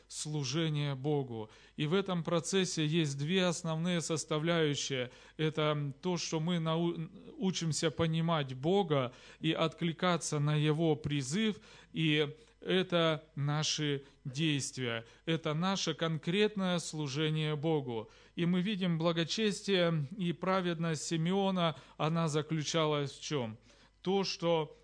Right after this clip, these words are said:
он приходил в храм. Он пришёл по вдохновению,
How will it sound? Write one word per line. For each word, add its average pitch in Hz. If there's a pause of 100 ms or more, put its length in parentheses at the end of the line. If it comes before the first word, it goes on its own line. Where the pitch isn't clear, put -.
(120)
он 175 (220)
приходил 151
в -
храм. 135 (380)
Он 170
пришёл 170
по 156
вдохновению, 151